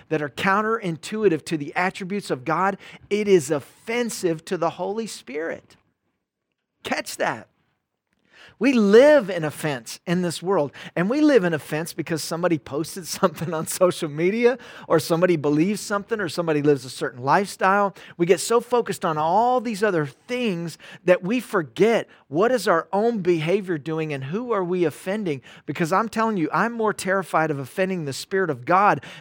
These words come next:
than I am some person. I don't want to offend anybody by any actions that I would do outside the will of God, but Jesus said,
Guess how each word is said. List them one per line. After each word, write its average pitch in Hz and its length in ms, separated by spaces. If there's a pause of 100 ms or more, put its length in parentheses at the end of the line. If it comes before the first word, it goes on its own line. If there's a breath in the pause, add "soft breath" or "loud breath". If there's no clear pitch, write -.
than 170 160
I 170 140
am 175 240
some 160 260
person. - 420 (960 soft breath)
I 185 100
don't 220 160
want 233 120
to 220 80
offend 190 520
anybody 175 680 (200 loud breath)
by 165 180
any 196 220
actions 180 440
that 156 80
I 170 100
would 202 140
do 170 180
outside 170 480
the 156 80
will 156 220
of 123 100
God, 170 400 (300 loud breath)
but 180 400
Jesus 180 420
said, 160 320